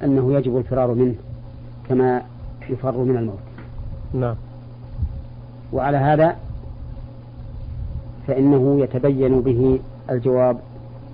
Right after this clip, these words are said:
Speaker 1: أو وبهذا يتبين الجواب عن الفقرة التالية، وهي أن زوجها يتوعدها بالطلاق إذا لم تكشف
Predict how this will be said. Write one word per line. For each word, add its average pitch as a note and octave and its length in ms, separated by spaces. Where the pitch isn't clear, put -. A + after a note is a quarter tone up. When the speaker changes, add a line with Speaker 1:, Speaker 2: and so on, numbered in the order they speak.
Speaker 1:
أو B2+ 160
وبهذا C3+ 500
يتبين D3 440
الجواب B2+ 340
عن A2+ 120
الفقرة A#2 320
التالية، A2+ 360
وهي C3 340
أن B2+ 260
زوجها C3+ 480
يتوعدها B2 720
بالطلاق A#2+ 520
إذا B2 200
لم B2 160
تكشف A#2 380